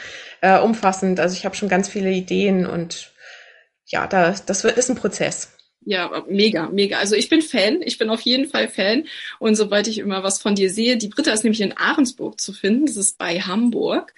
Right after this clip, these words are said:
Speaker 2: Aber alle, die jetzt aus der Richtung kommen, die werden sich wahrscheinlich super freuen und sagen, „Juhu, Britta ist in unserer Nähe.“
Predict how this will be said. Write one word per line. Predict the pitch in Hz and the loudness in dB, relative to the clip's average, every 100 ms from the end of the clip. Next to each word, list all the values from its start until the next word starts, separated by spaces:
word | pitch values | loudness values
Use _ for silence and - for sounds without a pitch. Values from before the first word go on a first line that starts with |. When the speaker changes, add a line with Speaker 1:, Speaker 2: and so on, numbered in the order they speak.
| - - - - | -18 -16 -18 -6
Speaker 2:
Aber | 202 196 190 - | -2 0 0 0
alle, | 214 226 | 0 0
die | 196 | 0
jetzt | 202 202 | -2 -2
aus | 190 - | -4 -2
der | 202 | 0
Richtung | 208 208 190 | 0 0 -4
kommen, | - 233 247 | -2 2 2
die | 202 | 4
werden | 226 220 | 4 4
sich | 247 | 2
wahrscheinlich | 220 - 214 233 - | 2 4 6 6 6
super | 277 269 277 | 4 4 2
freuen | - 320 302 | 4 6 8
und | 302 | 8
sagen, | 269 262 | 6 4
„Juhu, | 359 370 311 427 403 | 8 8 8 4 2
Britta | 220 302 285 254 | -4 -6 -2 -2
ist | 254 247 | -2 -4
in | 208 | -4
unserer | 208 254 - 214 | -4 -4 -4 -4
Nähe.“ | 185 226 226 311 | -2 -2 -2 -4